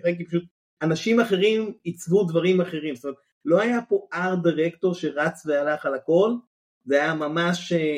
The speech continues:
אה, הקו הראשוני היה של עידית באמת, אבל משם והלאה הכל, הכל זרם,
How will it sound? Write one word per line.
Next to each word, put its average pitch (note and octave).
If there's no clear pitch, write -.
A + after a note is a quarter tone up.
אה, C3+
הקו D#3+
הראשוני C#3
היה C3+
של B2+
עידית E3+
באמת, G3+
אבל D3
משם C#3+
והלאה C#3
הכל, D#3
הכל E3
זרם, D#3